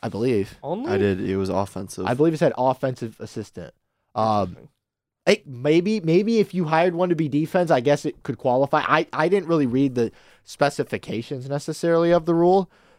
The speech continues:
Speaker 1: but, uh, yeah, basically you have to have a woman, like, hired onto your coaching staff, which I think it's a fair change. A lot of teams actually have already kind of, um,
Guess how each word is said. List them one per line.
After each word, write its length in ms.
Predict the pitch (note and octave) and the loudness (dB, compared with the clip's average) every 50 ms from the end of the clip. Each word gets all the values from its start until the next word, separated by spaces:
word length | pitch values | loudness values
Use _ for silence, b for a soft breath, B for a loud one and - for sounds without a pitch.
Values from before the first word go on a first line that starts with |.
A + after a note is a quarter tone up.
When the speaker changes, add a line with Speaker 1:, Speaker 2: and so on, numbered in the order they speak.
| b b - | b b -4
Speaker 1:
but, 280 | B2+ C3+ C3 C3 B2 A#2 | 0 2 4 4 4 4
uh, 340 | A2 A2 G#2+ G2+ F#2+ F#2 F#2 - _ _ _ _ _ _ _ _ _ _ _ _ _ _ _ _ _ _ _ _ _ _ _ _ _ _ _ _ _ _ _ _ _ _ _ _ _ _ _ _ | 2 2 2 0 -2 -4 -6 -10 _ _ _ _ _ _ _ _ _ _ _ _ _ _ _ _ _ _ _ _ _ _ _ _ _ _ _ _ _ _ _ _ _ _ _ _ _ _ _ _
yeah, 260 | C#3+ D3 D3 A#2+ F#2 | 2 4 4 4 2
basically 580 | G2+ - D#3 D#3+ D#3 - E3 - D3+ D3+ C#3+ C#3 - | 2 2 2 2 2 0 -4 -2 0 0 0 0 2
you 120 | D3 C#3+ C3+ | 2 2 4
have 220 | D#3 D#3 D#3+ - | 4 2 2 0
to 100 | - D#3 | 0 0
have 360 | D3 D3+ C#3 C3 B2+ A#2 - - | 2 4 4 2 2 0 -4 -6
a 80 | - B2 | -6 -4
woman, 400 | A2 A#2 A#2+ A2+ A2 G#2 G2+ G2 | -4 -4 -4 -4 -6 -6 -6 -6
like, 180 | G#2 G2+ G2 - | -8 -8 -8 -8
hired 260 | - G#2+ G2+ G2+ F#2+ | -8 -8 -8 -8 -8
onto 180 | F#2+ F#2 F#2 | -10 -10 -12
your 100 | F#2+ F#2 | -14 -14
coaching 340 | - - G2 F#2+ - - B2 | -12 -12 -12 -12 -12 -16 -20
staff, 300 | - - - - - - - | -18 -16 -16 -16 -14 -2 0
which 180 | F#3 G3 - b b b b | 0 0 0 b b b b
I 120 | - B3+ D4 | 2 2 2
think 320 | D4+ D4 A#3 - - - - _ _ _ _ _ _ _ _ - | 2 -2 -6 -10 -16 -20 -20 _ _ _ _ _ _ _ _ -4
it's 140 | G3 - | 0 0
a 60 | A3+ A3 | 0 0
fair 240 | - G3+ G3 F#3 | 2 2 2 2
change. 200 | D#3+ - F3+ F3 | 2 2 0 0
A 80 | D#3 - | 0 0
lot 260 | D3+ C#3+ C#3+ D#3+ F#3 | 2 4 4 4 4
of 60 | A3 | 2
teams 260 | - - A3 G#3+ F3 D3 - | 0 -4 -6 -6 -6 -4 0
actually 300 | D3 D3 D3 - - D3 | 2 2 2 2 0 0
have 100 | A#2 G2 | 0 0
already 420 | G#2 A2+ A#2+ B2 B2 A2+ G#2 - - _ _ | 2 2 2 2 2 0 -2 -4 -10 _ _
kind 240 | - B2 A2+ A2 G#2+ | -6 -6 -4 -4 -6
of, 260 | G#2 F#2+ F2+ - _ _ _ _ _ _ _ _ _ - | -8 -10 -12 -16 _ _ _ _ _ _ _ _ _ -10
um, 320 | G2+ G2+ F2+ E2 D3+ - | -8 -8 -8 -8 -10 -16